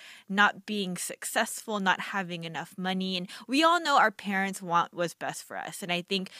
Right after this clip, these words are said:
you and I now also know as a, as a mom, right, like, they always just want what's best.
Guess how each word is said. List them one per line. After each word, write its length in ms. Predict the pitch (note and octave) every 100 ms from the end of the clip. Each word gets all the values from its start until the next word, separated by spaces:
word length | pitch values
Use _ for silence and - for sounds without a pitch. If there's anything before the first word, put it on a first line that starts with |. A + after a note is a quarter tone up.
| -
you 220 | F#3+ A3+
and 100 | A#3
I 240 | G3 F#3 G3
now 300 | F3+ E3+ F3
also 420 | - F#3+ C4 - F#3+
know 320 | E3 D3+ D#3+
as 160 | D3 E3
a, 160 | D#3+ - -
as 140 | F3
a 80 | E3
mom, 540 | D#3+ D3+ C3+ C#3+ G3 A#3+
right, 320 | D3+ E3 -
like, 320 | D#3+ D3 - - - - - _ _ _ _
they 120 | F#3+ A#3+
always 340 | C4 E4+ F#4
just 180 | C#4 B3+
want 260 | G#3+ G#3 -
what's 220 | F3+ -
best. 540 | D#3+ - - - -